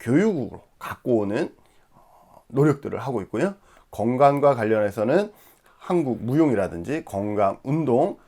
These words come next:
탁구, 요가, 이러한 다양한 주제로 건강을 증진하면서 참여할 수 있는 그런 시간도 있고, 정보로는 컴퓨터 기초,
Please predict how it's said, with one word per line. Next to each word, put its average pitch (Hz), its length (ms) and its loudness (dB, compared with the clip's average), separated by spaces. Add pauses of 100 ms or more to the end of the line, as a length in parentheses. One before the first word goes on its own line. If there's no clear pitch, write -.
(360)
탁구, - 480 -10 (440)
요가, 120 420 -2 (460)
이러한 85 380 -16
다양한 123 560 0
주제로 127 500 0
건강을 180 580 0
증진하면서 131 680 -2
참여할 202 400 4
수 113 140 -10
있는 95 400 -4 (360)
그런 87 160 -6
시간도 107 400 -2
있고, 208 400 2 (260)
정보로는 127 720 0 (260)
컴퓨터 208 480 0
기초, - 420 -10